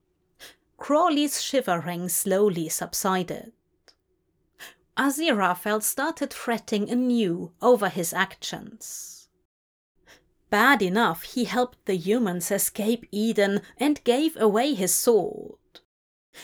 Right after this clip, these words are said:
Now he was chumming it up with a demon. The demon who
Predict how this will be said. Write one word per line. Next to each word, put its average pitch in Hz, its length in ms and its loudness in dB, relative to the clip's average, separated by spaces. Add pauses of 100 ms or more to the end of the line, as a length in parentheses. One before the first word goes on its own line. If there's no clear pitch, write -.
(160)
Now 226 560 4
he 185 180 0
was 277 340 0
chumming 370 520 -2
it 294 240 0
up 269 240 -2
with 339 220 -2
a 240 80 6
demon. 220 800 -4 (1300)
The 247 100 8
demon 240 480 4
who 302 340 6